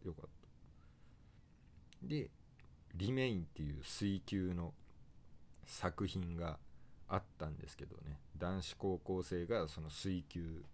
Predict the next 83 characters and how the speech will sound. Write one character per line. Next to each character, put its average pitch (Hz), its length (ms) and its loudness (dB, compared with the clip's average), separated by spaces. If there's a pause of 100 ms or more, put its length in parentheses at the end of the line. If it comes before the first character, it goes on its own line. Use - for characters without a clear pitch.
(240)
を 92 100 2
頑 82 240 2
張 78 80 0
る 73 80 0
っ 76 60 -4
て - 120 -12
い - 60 -8
う - 40 -12
作 80 200 -8
品 73 160 -4
が 53 80 -6
あ 55 60 -6
っ - 20 -10
て。 - 320 -10 (1400)
面 80 260 4
白 80 340 2
い 85 40 2
ん 101 260 -2
だ 160 80 2
よ、 156 260 2
こ 110 120 -2
れ。 107 140 -2
み 101 140 0
ん 127 120 -4
な 143 80 0
見 139 120 -2
て 147 80 -2
ほ 139 100 -4
し - 80 -10
か 117 80 -4
っ - 80 -10
た 92 80 -2
な。 87 160 -2
こ 110 120 -2
れ 104 80 2
最 156 240 2
終 180 280 0
回 101 140 6
マ 101 220 6
ジ 110 140 2
で 82 100 4
泣 80 180 2
け 92 80 2
ま 90 180 2
し - 120 -6
た 71 100 -8
か 67 80 -8
ら 65 60 -6
ね。 73 240 -8 (800)
こ - 120 -2
れ 127 60 6
は 123 120 6
結 123 200 2
構 80 120 -2
強 95 320 2
か 73 120 0
っ 73 40 2 (100)
た 69 120 -4
と - 220 -10 (720)
思 85 180 2
い 78 40 2
ま 78 160 2
す 73 100 -4
ね。 71 200 -4 (320)
キ - 80 -6
ャ 95 60 2
プ - 120 -8
テ 87 180 -2
ン 80 160 0
の 80 100 -2
ね、 98 100 -2
お 85 160 -2
父 78 180 -2
さ 73 120 -4
ん 76 80 0
が 73 80 -4
来 - 140 -6
る 76 120 -4
シ - 120 -10
ー - 40 -6
ン 69 120 -8
と、 - 120 -8
あ - 20 -6